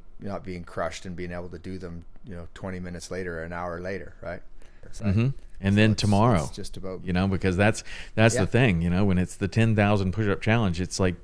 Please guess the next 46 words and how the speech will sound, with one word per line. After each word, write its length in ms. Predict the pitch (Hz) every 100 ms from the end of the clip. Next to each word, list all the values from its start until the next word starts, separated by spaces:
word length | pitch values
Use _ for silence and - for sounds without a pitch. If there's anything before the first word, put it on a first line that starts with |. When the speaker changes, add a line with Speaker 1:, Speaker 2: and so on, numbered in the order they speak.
| -
Speaker 2:
y-, 80 | 101
you 320 | 92 98 101
can 140 | 165
do 120 | 147
whatever 280 | 135 117 113
you 100 | 104
want 160 | 107 -
to 100 | 107
today, 420 | 90 82 117 90
but 260 | 80 87 - - - - -
you 100 | 90
have 160 | 98 117
to 80 | 104
also 240 | 123 131
be 140 | 107 101
able 120 | 98
to 60 |
do 120 | 90 101
it 100 | -
tomorrow. 500 | 98 104 110 73 - - -
So, 240 | - 87
like, 220 | 85 82 - - - - - -
you 120 | 104
know, 180 | 95 85
when 120 | - 107
you're 60 |
first 260 | 92 113 -
getting 180 | 104 90
started 380 | - 95 87
at 100 | 78
it, 120 | 82 -
you 160 | 87 82
just, 260 | 87 - - - - - - -
just 140 | -
take 160 | - 175
it 40 |
a 40 | 151
little 100 | 117
slow. 380 | - 90 85 87 - - - -
Speaker 1:
One 180 | 120 127
of 80 | 135
the 60 | 127
things, 360 | 131 120 110 - - - - - - - -
one 180 | 113 123
of 80 |
the, 160 | 110 101